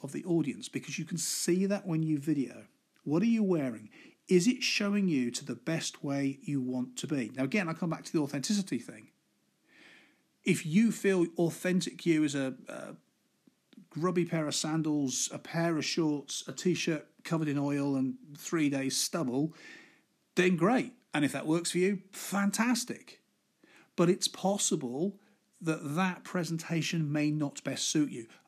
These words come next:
I'm merely asking you, when you look at yourself,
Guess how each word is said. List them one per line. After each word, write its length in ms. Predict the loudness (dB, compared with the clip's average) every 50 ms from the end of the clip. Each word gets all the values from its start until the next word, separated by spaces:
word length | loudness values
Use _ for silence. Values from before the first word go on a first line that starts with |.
| _ -8
I'm 300 | -6 -4 -2 0 2 4
merely 300 | 4 4 4 4 2 2
asking 480 | 2 2 2 2 0 0 0 0 0
you, 260 | 0 -2 -2 -4 -4 -4 -8 -14 _ _
when 120 | -4 -2
you 120 | -2 0 0
look 320 | 2 2 2 2 2 0
at 60 | 0
yourself, 600 | -2 -2 -2 -2 -4 -4 -4 -4 -4 -4 -6 -10